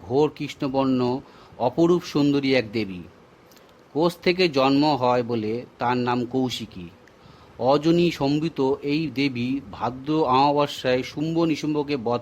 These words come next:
করেন, তাই এই তিথিকে কৌশিকী অমাবস্যা বলা হয়। তন্ত্রমতে এই রাতকে তারা রাত্রেও বলা হয়।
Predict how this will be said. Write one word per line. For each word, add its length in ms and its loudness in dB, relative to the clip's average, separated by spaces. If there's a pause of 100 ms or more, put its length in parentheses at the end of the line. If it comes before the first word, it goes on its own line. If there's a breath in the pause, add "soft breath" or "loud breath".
করেন, 300 -6 (580 loud breath)
তাই 320 2
এই 280 -2
তিথিকে 480 -4
কৌশিকী 540 -4
অমাবস্যা 460 0
বলা 240 -6
হয়। 220 -10 (600 loud breath)
তন্ত্রমতে 800 2 (100)
এই 200 0
রাতকে 420 0
তারা 320 2
রাত্রেও 420 0
বলা 240 0
হয়। 240 -10